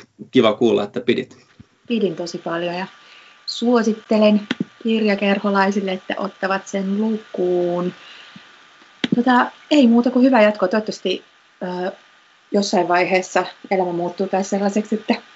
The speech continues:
Speaker 2: päästään törmäämään ihan elävissä merkeissä.
Speaker 1: Joo, toivottavasti tämä on maailman suosiollinen meille nyt, niin päästään taas törmäämäänkin.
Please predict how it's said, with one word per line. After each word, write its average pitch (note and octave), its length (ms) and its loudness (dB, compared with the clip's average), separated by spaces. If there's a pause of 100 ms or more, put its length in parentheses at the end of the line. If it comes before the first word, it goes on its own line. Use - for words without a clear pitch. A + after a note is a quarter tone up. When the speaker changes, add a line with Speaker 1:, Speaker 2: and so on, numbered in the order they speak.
(600)
Speaker 2:
päästään G3+ 480 0
törmäämään G3+ 580 0
ihan G#3 180 -2 (640)
elävissä G3+ 560 0 (280)
merkeissä. - 540 -2 (220)
Speaker 1:
Joo, B2+ 360 4
toivottavasti A2 580 -2
tämä A2 260 -4
on G#2 120 -6 (220)
maailman A2+ 340 -2
suosiollinen G2+ 600 -4
meille F#2 240 -8
nyt, F#2+ 240 -10
niin - 420 -16 (340)
päästään G2 380 -8
taas G#2 180 -10
törmäämäänkin. - 680 -8